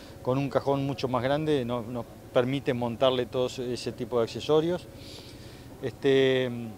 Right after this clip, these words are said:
y bueno, también estamos, como siempre, con nuestra línea más, este, forrajera,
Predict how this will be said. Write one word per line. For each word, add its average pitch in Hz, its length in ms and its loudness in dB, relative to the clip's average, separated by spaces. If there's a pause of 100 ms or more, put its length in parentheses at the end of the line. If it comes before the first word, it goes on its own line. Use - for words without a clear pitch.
(380)
y 156 120 0
bueno, 185 280 8
también 175 360 6
estamos, 165 420 8 (320)
como 131 180 0
siempre, 170 360 4
con 127 100 4
nuestra 123 240 4
línea 139 420 6
más, 131 400 0 (680)
este, 113 720 0
forrajera, 165 680 4